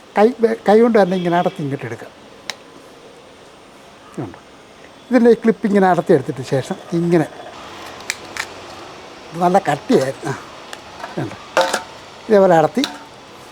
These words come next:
ഇതിൻ്റെ ഈ കളർ ഇരിക്കുന്നില്ലേ, അതിൻ്റെ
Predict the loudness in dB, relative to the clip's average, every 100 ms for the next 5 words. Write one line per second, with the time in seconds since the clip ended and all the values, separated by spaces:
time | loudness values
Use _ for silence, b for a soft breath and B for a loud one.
0 | -20 -20 -20 -20 -20 -20 -20 -20 -20 -20
1 | -20 -20 -20 -20 -20 -20 -20 -20 -20 -20
2 | -20 -20 -20 -20 -20 -20 -18 -18 -20 -20
3 | -20 -20 -20 -20 -20 -20 -20 -20 -2 0
4 | 4 4 6 6 6 4 2 2 2 2
5 | 2 4 4 4